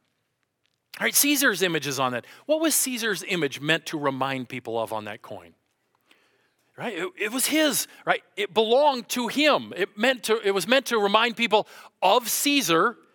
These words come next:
and Caesar's rule. And Jesus says in that situation, "Then render unto Caesar what is Caesar's." That is, those things that have his image on it.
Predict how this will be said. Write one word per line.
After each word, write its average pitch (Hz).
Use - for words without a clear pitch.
and 208
Caesar's 208
rule. 208
And 135
Jesus 147
says 135
in 127
that 123
situation, 107
"Then 180
render 240
unto 196
Caesar 131
what 131
is 131
Caesar's." 104
That 147
is, 143
those 143
things 160
that 123
have 123
his 123
image 139
on 92
it. -